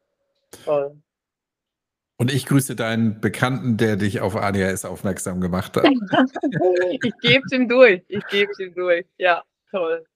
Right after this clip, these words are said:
Speaker 2: Finde ich nämlich, äh, wirklich großartig. Ja, es, ich, es freut mich so, dass, ähm,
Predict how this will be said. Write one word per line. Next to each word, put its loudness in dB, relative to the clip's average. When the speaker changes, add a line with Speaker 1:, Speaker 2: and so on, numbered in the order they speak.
Speaker 2:
Finde 2
ich -4
nämlich, 0
äh, 0
wirklich 0
großartig. -2
Ja, 0
es, -6
ich, -12
es -6
freut -2
mich -2
so, -4
dass, -8
ähm, 0